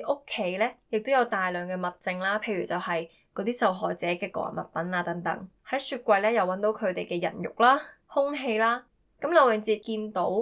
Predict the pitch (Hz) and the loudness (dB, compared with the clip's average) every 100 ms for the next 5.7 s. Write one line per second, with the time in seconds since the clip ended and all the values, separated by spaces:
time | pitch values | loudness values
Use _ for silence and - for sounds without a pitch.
0 | - 214 208 240 233 233 226 226 233 233 | -2 0 2 2 4 4 4 2 -2 -2
1 | 226 208 185 180 190 180 180 190 196 185 | -2 -2 -4 -6 -4 -4 -4 -4 -4 -8
2 | 180 226 196 - 202 196 240 220 220 226 | -6 -4 -4 -2 -4 -2 0 0 2 0
3 | - - 226 185 180 190 208 190 - 240 | 0 -4 -2 0 -2 -2 -4 -4 -4 2
4 | 220 190 185 190 208 214 185 - 170 165 | 2 0 -6 -2 0 0 -4 -4 -6 -4
5 | - 185 175 180 - - - | -2 -2 -2 -6 -6 -6 -8